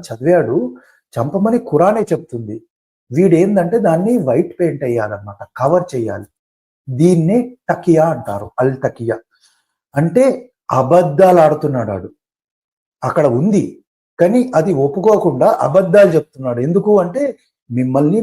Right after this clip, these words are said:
నన్ను మోసం చేయడానికి అబద్ధాలు ఆడుతున్నాడు. అబద్ధాలు ఆడమని మళ్ళీ ఖురానే చెప్పిందండి, అబద్ధాలు ఆడమని ఖురానే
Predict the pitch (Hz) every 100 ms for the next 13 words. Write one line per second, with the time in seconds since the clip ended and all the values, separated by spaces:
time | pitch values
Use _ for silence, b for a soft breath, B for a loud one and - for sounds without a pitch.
0 | 175 120 160 208 113 139 165 190 160 143
1 | 127 165 139 117 131 120 98 - 104 101
2 | - _ _ _ _ _ _ _ _ -
3 | 123 196 247 254 247 247 247 226 226 240
4 | 240 226 208 160 - 123 110 101 95 _
5 | _ _ _ _ _ _ _ 101 131 196
6 | 202 196 185 226 233 226 240